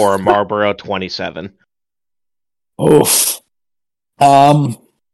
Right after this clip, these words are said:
Speaker 2: have to go, have to go with the Marlboro twenty-seven 'cause there's just sometimes, you know, after one of those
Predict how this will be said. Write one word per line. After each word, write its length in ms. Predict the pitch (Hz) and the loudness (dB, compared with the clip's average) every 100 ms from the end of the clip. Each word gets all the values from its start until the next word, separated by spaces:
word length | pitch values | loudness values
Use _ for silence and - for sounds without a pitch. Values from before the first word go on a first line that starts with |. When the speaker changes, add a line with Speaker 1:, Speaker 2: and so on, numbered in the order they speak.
| _ _ _ _ 208 | _ _ _ _ 0
Speaker 2:
have 160 | 185 | 2
to 80 | 160 | 2
go, 520 | 147 151 143 120 - - - | 4 6 4 2 -6 -20 -2
have 160 | 180 151 | 0 2
to 60 | |
go 140 | 151 147 | 4 4
with 100 | 139 | 4
the 80 | |
Marlboro 460 | 139 135 131 123 120 | 2 4 4 4 2
twenty-seven 720 | - 131 120 - 131 110 107 98 | 0 -4 -2 0 0 -2 -4 -6
'cause 200 | 117 110 | -6 -4
there's 180 | 107 | -4
just 260 | 101 107 - | -4 -2 0
sometimes, 840 | - 131 123 147 131 127 120 - _ _ _ _ | 0 -2 -2 -2 0 -2 -6 -8 _ _ _ _
you 80 | 117 | -8
know, 240 | 113 107 - | -6 -6 -4
after 440 | 127 - 127 113 | -6 -4 -4 -4
one 240 | 104 127 120 | -4 -8 -6
of 60 | |
those 200 | 117 117 | -4 -4